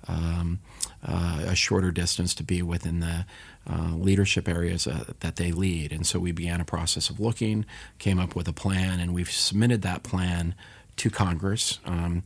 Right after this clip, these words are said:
where they'll have a period of time to look at it and see what they wanna say to us,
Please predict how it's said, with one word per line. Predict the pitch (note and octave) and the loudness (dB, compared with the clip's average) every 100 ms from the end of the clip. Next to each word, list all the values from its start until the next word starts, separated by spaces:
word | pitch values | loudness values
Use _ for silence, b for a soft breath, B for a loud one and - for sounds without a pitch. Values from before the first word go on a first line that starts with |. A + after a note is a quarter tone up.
| B B B - | B B B -4
where | F2+ F2+ F2 | 2 4 4
they'll | F2+ F2+ F2 | 2 0 0
have | F2+ E2 F2 | 0 0 -2
a | E2+ | -4
period | - E2+ F2 | -4 -2 -2
of | |
time | - D#2 E2+ | -2 -2 -2
to | |
look | D#2+ E2+ - | -2 -4 -4
at | D#2 | -4
it | D#2 | -4
and | - | -4
see | D#2 - E2+ | -2 0 0
what | D#2+ - | -2 -2
they | F#2+ | -2
wanna | F2 E2 | 0 -2
say | D#2+ - D2+ | -2 -2 -4
to | D#2+ | -4
us, | D#2+ A2 - | -4 -4 -4